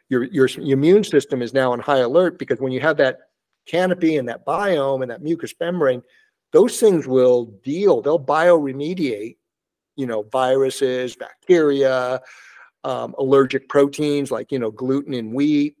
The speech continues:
um, all those things. And plus they'll keep things like candida in control, because your biome is made up of all these things, including candida. But it's when something like candida gets out of whack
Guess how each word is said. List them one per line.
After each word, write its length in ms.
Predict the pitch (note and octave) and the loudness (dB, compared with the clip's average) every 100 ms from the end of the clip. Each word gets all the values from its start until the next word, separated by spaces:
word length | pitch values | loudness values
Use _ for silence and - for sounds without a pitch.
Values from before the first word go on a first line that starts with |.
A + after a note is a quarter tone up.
| _ _ _ _ - | _ _ _ _ -12
um, 320 | C2+ B1 C2 - | -10 -10 -10 2
all 220 | D#3+ F#3 | 4 6
those 220 | D3 B2 | 6 4
things. 220 | C#3 B2+ | -2 -4
And 220 | - C3+ | -6 -6
plus 260 | - D3+ D3 | 0 2 2
they'll 140 | D3+ | 0
keep 240 | C#3+ D3 - | 0 -6 -6
things 180 | C3+ - | -8 -6
like 160 | C3 | -8
candida 420 | - D#3 D#3+ G3 | -4 -2 0 0
in 100 | D3 | 0
control, 300 | A2+ A#2+ B2 A#2 | -2 -4 -2 -2
because 220 | C3 B2+ | -6 -4
your 100 | B2+ | 0
biome 440 | D3 F#3 F3 C3+ | 2 4 4 0
is 100 | A#2+ | -4
made 160 | C#3 C3 | -4 -4
up 120 | - | 0
of 60 | B2+ | 2
all 180 | C3 | 4
these 180 | B2 B2 | 2 -6
things, 220 | C#3 A#2+ | -6 -8
including 420 | A2+ - G3+ E3+ C3+ | -12 -4 -2 -2 -6
candida. 540 | C3 A#2 B2 A#2+ C3 | -6 -8 -8 0 0
But 260 | B2+ A#2+ _ _ _ - | 2 -2 _ _ _ -14
it's 160 | C#3 | -8
when 140 | C#3 B2 | -6 -2
something 320 | D3 C3 C#3 | -2 -2 -2
like 180 | A#2 - | -4 -2
candida 420 | C#3 A#2 C3+ B2+ | -2 0 0 0
gets 220 | B2+ A2+ | -2 -2
out 220 | B2+ A#2+ | 0 0
of 360 | A#2 G#2+ G#2+ G#2+ | 0 -2 -2 -4
whack 360 | A#2 E3 C#3+ | -2 -4 -6